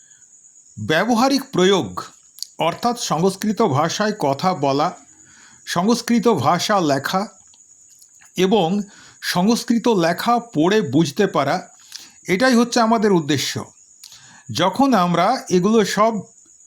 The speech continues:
একদম রপ্ত করে ফেলব, সেই সময় আমরা ব্যাকরণের একটু গভীরে যাব। তো সেই জন্যে তোমাদের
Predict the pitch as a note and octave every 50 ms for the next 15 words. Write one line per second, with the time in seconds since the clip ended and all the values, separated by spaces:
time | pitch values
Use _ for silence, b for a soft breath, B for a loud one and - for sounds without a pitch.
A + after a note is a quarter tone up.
0 | _ _ E3+ E3 D#3 E3 E3 F3+ A3 B3 C4 G3+ - - _ _ - - D#3+ F3
1 | F#3 F#3 F#3 - B3+ A#3+ B3 - G3 F#3 D#3+ B2+ D3 D3 C#3+ C3+ C#3+ E3 A3 B3
2 | - - b b b b b b b - - - F3 F3+ A3 G#3 - - E3+ D#3
3 | C#3+ C3 C3+ E3 G#3+ A3+ - - _ b b b b b b b b _ - D#3
4 | D#3 D3+ D3+ D#3+ G3 B3 B3+ - - _ _ b b b b b b b b -
5 | G2+ G2 D#3+ E3 F#3+ G3 G#3 C4+ C4+ A#3+ G#3 F#3 F#3+ A3 A#3+ - - - _ -
6 | _ _ _ _ - - _ - G3+ G#3 G#3 C4+ B3+ F3 D3 F#3 E3+ D3 F3 E3
7 | D3+ B2+ B2+ G#2+ F2+ G2 F#2 E2 - _ _ _ B B B B B B B B
8 | - E3 D#3 - - - A3 B3 A#3 B3+ A#3+ G3+ F3 E3 G#3+ B3+ B3+ - - _
9 | _ _ - b b b b b b b b _ - F#3 G3+ G#3+ F#3+ G3 G#3